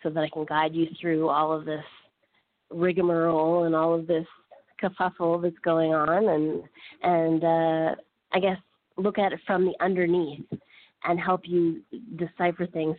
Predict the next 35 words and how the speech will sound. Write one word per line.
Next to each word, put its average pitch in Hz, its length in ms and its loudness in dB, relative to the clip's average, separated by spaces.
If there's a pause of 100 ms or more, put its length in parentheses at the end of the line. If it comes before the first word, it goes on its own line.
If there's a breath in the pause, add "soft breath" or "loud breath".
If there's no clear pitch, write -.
from 160 220 4
the, 151 120 2 (540 loud breath)
from 180 200 2
underneath 170 520 0 (840)
toward 165 300 0
the 156 160 -10
surface. - 280 -8 (640)
And 160 300 -2
I 170 140 0
think 202 180 0
I'm 185 120 2
gonna 180 180 2
leave 165 240 2
you 170 120 2
with 160 140 -2 (100)
that 147 320 0 (160)
piece, 226 300 -4 (140)
because 165 320 0 (360 loud breath)
that's 254 200 -2
really 226 200 2
what 190 180 2
I 160 120 -2
do. 151 260 -4
You 156 140 -2
know, 175 80 2
I'm 180 160 2
a 175 60 2
truth 202 280 -2 (140)
seeker, 190 400 0 (320 loud breath)
I'm 185 120 2
a - 60 2
truth 190 360 -2
revealer, 156 720 -4
and 175 200 0
that's, 180 200 0